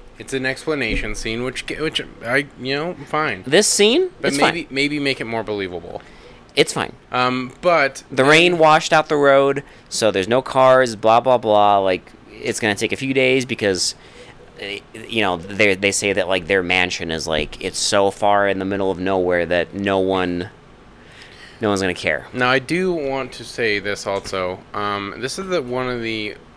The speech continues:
Speaker 1: few times on the podcast that we've, well, not we've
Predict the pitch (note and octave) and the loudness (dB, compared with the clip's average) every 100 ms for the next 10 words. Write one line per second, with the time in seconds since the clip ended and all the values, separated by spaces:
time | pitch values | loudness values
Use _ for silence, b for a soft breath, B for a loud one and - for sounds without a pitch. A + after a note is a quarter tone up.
0 | - - E3 E3 C3+ A#2 G#2+ A2 - G#2+ | -20 -12 -8 -6 -4 -4 -4 -8 -10 -10
1 | G#2 F#2+ G2+ G2 G#2 G#2 G#2+ G2+ - - | -8 -8 -8 -4 -4 -4 -6 -10 -12 -16
2 | A2 A#2+ A2+ G#2+ G2 - B B B B | -8 -6 -6 -8 -14 -20 B B B B
3 | - F#2 E2+ F2 E2 F2+ F2 E2+ | -14 -10 -10 -10 -10 -10 -12 -14